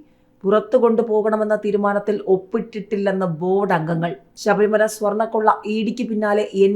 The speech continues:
ഐ എയും സി ബി ഐയും വരും. അപ്പോൾ കയ്യും കാലും ഇട്ട് അടിക്കരുതെന്ന സുരേഷ് ഗോപി. ശബരിമല സ്വർണം നഷ്ടമായതിൽ ദേവസ്വം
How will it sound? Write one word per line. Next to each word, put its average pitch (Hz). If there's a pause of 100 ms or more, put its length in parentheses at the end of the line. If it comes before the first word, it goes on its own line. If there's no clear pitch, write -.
ഐ - (100)
എയും 220 (120)
സി 214 (120)
ബി 233
ഐയും 214
വരും. 147 (200)
അപ്പോൾ 208 (120)
കയ്യും 220 (100)
കാലും 220
ഇട്ട് 220
അടിക്കരുതെന്ന 196
സുരേഷ് 196
ഗോപി. 165 (360)
ശബരിമല 302 (200)
സ്വർണം 233 (240)
നഷ്ടമായതിൽ 214 (380)
ദേവസ്വം 247